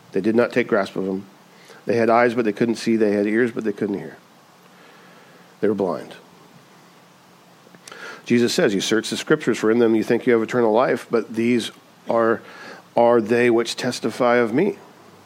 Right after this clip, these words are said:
But you're not willing to come to me that you can have life." And it wasn't that they just didn't understand it.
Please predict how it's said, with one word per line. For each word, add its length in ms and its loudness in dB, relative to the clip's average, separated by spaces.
But 80 -4
you're 100 0
not 160 2
willing 200 2
to 60 -2
come 280 -2
to 60 2
me 180 2
that 180 -6
you 100 -4
can 140 -8
have 260 -6
life." 460 -10
And 80 2
it 20 4
wasn't 260 4
that 100 2
they 120 4
just 240 0
didn't 240 2
understand 600 0
it. 160 -6